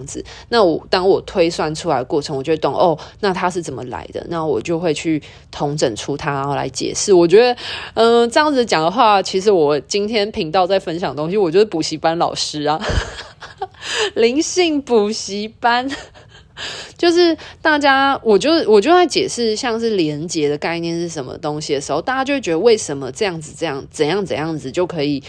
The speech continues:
连结到东西。就是，那我就是在拆解，我就在解释为什么，就是你怎样怎样做，你就可以达到一个这样的概念。为什么天使灵气你可以怎样怎样？那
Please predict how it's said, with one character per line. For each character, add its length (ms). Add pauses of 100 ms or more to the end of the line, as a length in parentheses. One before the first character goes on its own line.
(140)
连 320
结 240
到 260
东 280
西。 340
就 140
是， 260 (300)
那 160
我 240
就 180
是 140
在 160
拆 340
解， 200
我 120
就 140
在 160
解 240
释 240
为 180
什 300
么， 320 (440)
就 140
是 140
你 220
怎 200
样 220
怎 100
样 180
做， 400
你 120
就 140
可 140
以 40
达 300
到 260
一 100
个 140
这 120
样 140
的 120
概 280
念。 160
为 100
什 120
么 80
天 240
使 100
灵 200
气 380
你 100
可 140
以 60
怎 160
样 160
怎 100
样？ 200
那 180